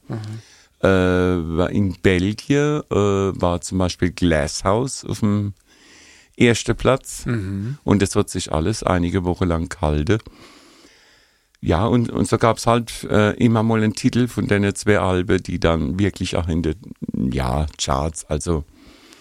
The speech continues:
Speaker 2: in den speziellen Charts waren,
Speaker 1: Ja.
Speaker 2: n-, nicht in den Popcharts.
Speaker 1: Ja.
Speaker 2: War ja aber auch nicht nötig.
Speaker 1: Es war ja auch kein Pop.
Speaker 2: Ja.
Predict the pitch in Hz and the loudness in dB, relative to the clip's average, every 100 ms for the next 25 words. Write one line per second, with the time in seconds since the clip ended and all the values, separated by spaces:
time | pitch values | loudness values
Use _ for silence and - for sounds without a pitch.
0 | - 104 98 - 104 - 101 85 76 - | -4 0 0 2 0 0 0 0 0 -6
1 | - - 71 60 - 73 71 67 113 98 | -8 -2 -2 -2 -6 -4 -2 -2 -2 2
2 | 107 123 110 - 80 76 - 73 - - | 4 4 2 0 -2 -2 -6 -8 -8 -8
3 | 67 50 - - - _ - 120 98 90 | -8 -8 -14 -18 -20 _ -6 -4 -4 -6
4 | 92 95 101 82 71 69 78 78 - 78 | 2 4 6 4 2 0 2 0 2 0
5 | 67 69 - - 143 - 135 147 127 - | 0 -4 -8 -2 0 2 2 4 2 2
6 | 123 107 113 110 - 127 - 82 78 | -2 -2 -6 -6 -4 -4 0 0 0